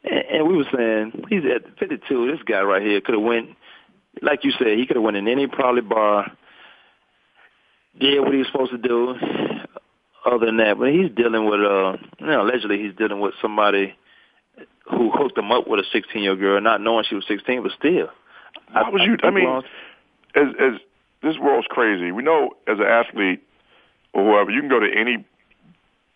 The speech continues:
Speaker 2: bar and hang out with whoever you wanna hang out with and have a good chance of doing whatever you need to do later on that evening.
Speaker 1: Mm-hmm.
Speaker 2: But why would you go out and try to get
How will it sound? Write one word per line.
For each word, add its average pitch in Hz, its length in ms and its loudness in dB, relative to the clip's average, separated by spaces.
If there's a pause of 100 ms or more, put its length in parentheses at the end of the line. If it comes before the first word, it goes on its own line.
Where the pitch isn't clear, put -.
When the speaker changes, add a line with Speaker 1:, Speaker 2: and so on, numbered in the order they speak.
(240)
Speaker 2:
bar 92 420 2 (400)
and 92 100 0
hang 104 240 2
out 104 200 4
with 92 120 0
whoever 107 300 6
you 104 140 0
wanna 98 160 2
hang 98 160 0
out 95 180 4
with 90 240 0 (540)
and 110 100 2
have 110 140 4
a 101 60 0
good 101 180 0
chance 101 320 0
of 87 100 0 (220)
doing 95 200 2
whatever 90 220 4
you 92 80 -4
need 90 60 -4
to 92 80 -6
do 87 260 -2 (100)
later 87 220 2
on 82 80 0
that 82 100 0
evening. 82 300 -2 (720)
Speaker 1:
Mm-hmm. 98 340 -4
Speaker 2:
But 104 100 -6
why 123 140 0
would 139 100 -2
you 117 220 0 (1300)
go 127 180 4
out 107 240 4
and 95 140 -8
try 101 160 4
to 95 80 2
get 92 260 0